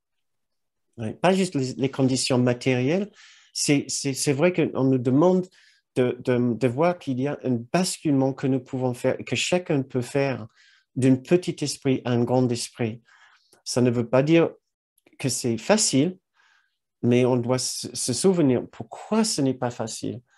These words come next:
C'est parce que ce n'est pas facile à cause de notre attachement au petit soi. On est, on est, on le, on le,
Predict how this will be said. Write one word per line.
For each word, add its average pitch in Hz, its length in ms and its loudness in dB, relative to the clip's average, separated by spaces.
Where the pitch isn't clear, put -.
C'est - 220 -10
parce 143 240 0
que - 160 -16
ce - 140 0
n'est 123 100 2
pas 156 140 2
facile 151 380 -2
à 127 60 0
cause 131 360 -2
de 131 80 -4
notre 117 240 -2
attachement 165 680 -2
au 135 100 -4
petit 139 260 -4
soi. 165 380 -2
On 123 140 4
est, 123 220 2
on 123 140 2
est, 120 180 2
on 123 100 0
le, 120 360 0
on 127 60 2
le, 117 420 0